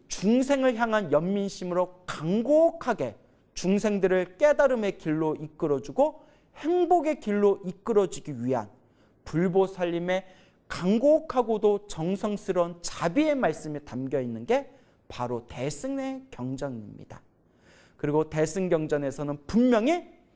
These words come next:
불보살의 가피는 있다라고 증명하고 선언하고 계십니다.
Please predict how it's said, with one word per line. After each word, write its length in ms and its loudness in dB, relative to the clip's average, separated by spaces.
불보살의 920 4
가피는 720 -4
있다라고 880 0
증명하고 1000 0
선언하고 760 -2
계십니다. 640 -16